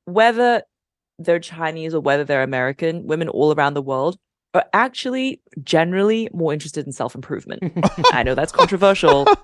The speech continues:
Speaker 2: <laughs>
Speaker 1: I know there's gonna be a bunch of American men out there who are gonna, like, come after me at this.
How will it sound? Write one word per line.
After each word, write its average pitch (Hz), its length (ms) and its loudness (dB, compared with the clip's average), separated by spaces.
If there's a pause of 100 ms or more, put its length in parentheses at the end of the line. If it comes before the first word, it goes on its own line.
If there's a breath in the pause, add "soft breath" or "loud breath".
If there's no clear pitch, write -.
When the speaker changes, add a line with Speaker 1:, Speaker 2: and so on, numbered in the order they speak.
Speaker 2:
<laughs> - 220 -8
Speaker 1:
I - 120 4
know 143 120 0
there's 160 140 2
gonna 180 140 -2
be 196 100 6
a - 60 4
bunch 208 200 2
of 233 60 -2
American 220 420 2
men 226 160 -2
out 208 200 -2
there 170 260 2
who 185 160 -4
are 165 80 -4
gonna, 156 220 -6
like, 147 200 -2 (120)
come 175 180 -8
after 180 240 -6
me 170 120 -10
at 139 180 -6
this. 139 320 -4